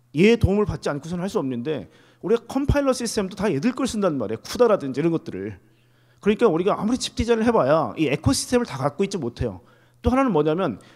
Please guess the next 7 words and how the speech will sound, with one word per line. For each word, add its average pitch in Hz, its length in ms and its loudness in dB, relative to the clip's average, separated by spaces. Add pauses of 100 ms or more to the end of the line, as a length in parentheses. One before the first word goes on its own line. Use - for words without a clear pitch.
(120)
피지컬 - 380 4
월드를 170 320 0
이해할 156 240 -2
수 180 120 -12
있는 196 200 -4
엔진들이 190 380 -4
없어요. 147 520 -6